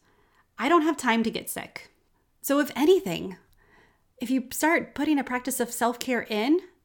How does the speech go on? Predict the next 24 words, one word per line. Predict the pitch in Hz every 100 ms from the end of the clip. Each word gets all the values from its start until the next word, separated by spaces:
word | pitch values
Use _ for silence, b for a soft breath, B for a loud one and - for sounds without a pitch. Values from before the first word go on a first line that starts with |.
| -
just | 254 294 330
so | 403
your | 403 339
body | 277 285
doesn't | 277 269 262
break | 240 240 233
down, | 208 262 175 175 - _ _ _
so | - 240
you | 233
don't | 262 254
have | 269 277 277
to | 269 226 208
plan | - 226 214 202
these | 185 185 - - B B B _ _ _ _ _ _ _ _ _ _ _ _ - _ _ _ - - _ _ _
unnecessary | 240 233 220 233 220 214 202 190 190 -
self-care | - - 226 214 - 220 202
days | 190 180 180 185
that | - 196
you | 208
actually | 208 - 196 180
have | 175 - 170 -
to | 190 180 175
sleep | - - 214 196 - - -
or | 208 190 175 180